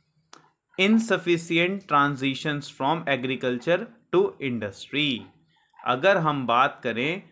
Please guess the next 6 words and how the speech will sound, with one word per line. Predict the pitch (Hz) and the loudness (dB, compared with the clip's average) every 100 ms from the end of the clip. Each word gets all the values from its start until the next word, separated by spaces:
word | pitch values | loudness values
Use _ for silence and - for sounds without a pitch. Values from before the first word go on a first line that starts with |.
| _ _ 113 | _ _ -16
वर्कफोर्स | 104 113 170 190 185 151 139 131 | -4 2 2 2 -4 -2 -2 -2
की, | - 165 | -4 -4
एग्रीकल्चर | 131 123 135 127 131 131 185 165 | -2 -2 -4 -2 -2 -2 -6 -6
की | 143 | -4
बात | 117 107 - 113 | -2 -2 -4 -6
करें | 120 170 196 | -2 -2 -2